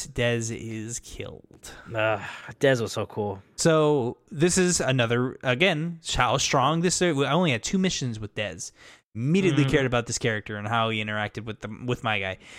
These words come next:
Speaker 1: And when
Speaker 2: Yep.
Speaker 1: he dies, which, um, not done, in my opinion, very well, because
Speaker 2: Well,
Speaker 1: he
Speaker 2: yeah.
Speaker 1: dies essentially off camera, 'cause it's not like you're gonna be staring at Dez when he dies.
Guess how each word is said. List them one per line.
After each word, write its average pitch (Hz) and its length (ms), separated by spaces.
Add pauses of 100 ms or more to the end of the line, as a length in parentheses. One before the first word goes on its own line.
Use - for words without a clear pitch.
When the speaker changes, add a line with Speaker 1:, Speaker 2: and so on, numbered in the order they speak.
(220)
Speaker 1:
And 123 140
when 139 140
Speaker 2:
Yep. 147 80
Speaker 1:
he 156 120
dies, 135 640
which, 143 320 (420)
um, 135 440 (220)
not 220 440
done, 214 400 (120)
in 160 140
my 180 140
opinion, 196 400
very 160 200
well, 143 460 (140)
because 139 320
Speaker 2:
Well, 127 160
Speaker 1:
he - 80
Speaker 2:
yeah. 120 100
Speaker 1:
dies 175 480 (100)
essentially 139 680
off - 320
camera, 120 360
'cause 143 200
it's 135 100
not 175 140
like 160 160
you're 151 80
gonna 151 160
be 139 100
staring 151 480
at 120 160
Dez 135 260
when 117 120
he 117 100
dies. 110 480